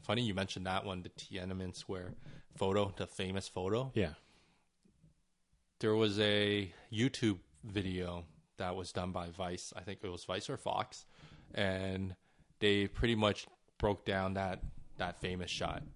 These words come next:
Speaker 1: And then I think the photographer was saying, um,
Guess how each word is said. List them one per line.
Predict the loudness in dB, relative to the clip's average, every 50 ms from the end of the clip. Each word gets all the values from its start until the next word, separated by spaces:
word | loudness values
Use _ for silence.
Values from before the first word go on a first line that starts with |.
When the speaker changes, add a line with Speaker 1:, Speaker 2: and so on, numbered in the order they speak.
| -20 _ -20 -20 -20 -20 -20 -18 -10 -6
Speaker 1:
And | -4 -4 -2
then | -2 -2 -2 -2 -2 -2 -4
I | -4 -4
think | -4 -6 -4
the | -4 -4
photographer | -4 -6 -2 0 0 0 0 -2 -6 -6 -6 -4 -4
was | -4 -4 -6
saying, | -6 -6 -6 -4 -6 -6 -8 -10 -12 -18 -20 -20 -20 -20 -20 _ _ _ _ _ _ _ -12
um, | -10 -8 -8 -8 -8 -12 -14